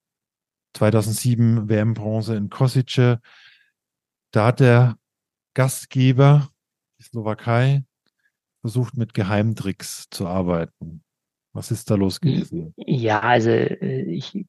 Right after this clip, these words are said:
Speaker 2: bin mir nicht ganz sicher, ob das auch wirklich der Wahrheit entspricht, aber, ähm, es gab dann einen Nationaltrainer bei, bei der Slowakei, der eigentlich auch bekannt ist und,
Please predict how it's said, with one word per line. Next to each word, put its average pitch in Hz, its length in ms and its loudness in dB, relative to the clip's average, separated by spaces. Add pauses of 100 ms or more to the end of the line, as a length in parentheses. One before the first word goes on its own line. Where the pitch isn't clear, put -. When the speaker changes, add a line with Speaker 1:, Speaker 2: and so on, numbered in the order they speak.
(100)
Speaker 2:
bin 147 140 8
mir 147 100 8
nicht 147 180 8
ganz 123 240 2
sicher, 147 240 6
ob - 160 0
das 123 180 4
auch 113 180 4
wirklich - 300 0
der 107 140 -2
Wahrheit 113 320 2
entspricht, 107 440 -2
aber, 110 260 -2 (540)
ähm, 113 420 -2 (160)
es - 500 -12 (280)
gab 117 220 0
dann 120 260 2
einen 120 200 4
Nationaltrainer 120 800 2
bei, 127 480 2
bei 123 100 0
der 127 120 0
Slowakei, 127 640 0
der 120 240 0
eigentlich 117 260 -4
auch 120 140 -8
bekannt 127 420 -2
ist 151 180 0
und, 120 300 0